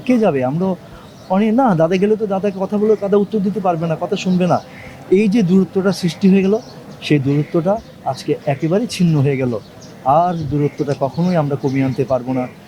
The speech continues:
ব্যবধানটা অনেক, অনেক হয়ে গেছে। দাদা পাড়ি দিয়েছেন, যেখানে চিৎকার করলেও দাদা শুনবে না, গানের কাছে কথা বললেও আর উত্তর দিতে পারবে না।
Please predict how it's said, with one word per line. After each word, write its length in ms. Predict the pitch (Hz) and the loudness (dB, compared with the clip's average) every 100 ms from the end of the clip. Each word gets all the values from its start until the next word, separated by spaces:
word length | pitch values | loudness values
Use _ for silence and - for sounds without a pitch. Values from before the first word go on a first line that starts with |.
| - - 131 | -20 -10 -2
ব্যবধানটা 480 | 123 135 143 139 113 | -2 0 -4 -4 -4
অনেক, 380 | 123 151 143 | -2 -2 -2
অনেক 360 | - 123 165 180 | -2 0 0 2
হয়ে 160 | 151 131 | 0 0
গেছে। 260 | 117 123 104 101 - - 127 | -2 -6 -6 -8 -18 -12 -4
দাদা 200 | 120 131 | -2 0
পাড়ি 280 | 127 120 | 0 0
দিয়েছেন, 400 | 120 127 120 117 107 - - - - | -4 -6 -4 -8 -8 -14 -20 -20 -6
যেখানে 240 | 127 143 139 | -4 -4 -4
চিৎকার 340 | 151 - 175 151 | -6 -4 -4 0
করলেও 260 | 160 151 | 2 2
দাদা 240 | 135 131 131 | 0 -4 -6
শুনবে 340 | 147 135 131 | -4 -2 0
না, 140 | 127 117 - - - | -2 -4 -14 -20 -6
গানের 220 | 131 147 | -2 -2
কাছে 280 | 135 147 170 - | -4 -6 -6 -8
কথা 200 | 135 185 | -4 0
বললেও 280 | 190 156 135 | 2 4 2
আর 120 | 123 | 0
উত্তর 220 | 120 123 107 | -10 -10 -8
দিতে 180 | 113 | -8
পারবে 260 | 101 117 110 | -6 -6 -6
না। 140 | 107 | -8